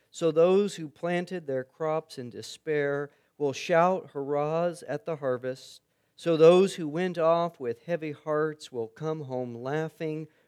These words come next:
with armloads of blessings." Psalm one twenty-six,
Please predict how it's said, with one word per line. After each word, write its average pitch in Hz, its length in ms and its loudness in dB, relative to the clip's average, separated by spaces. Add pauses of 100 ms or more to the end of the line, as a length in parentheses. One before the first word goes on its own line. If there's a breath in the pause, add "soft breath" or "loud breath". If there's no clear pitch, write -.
with 139 240 -4 (100)
armloads 147 920 -2 (100)
of 127 420 -4 (460)
blessings." 107 840 -8 (960)
Psalm 175 320 2
one 175 180 -4
twenty-six, 160 920 -8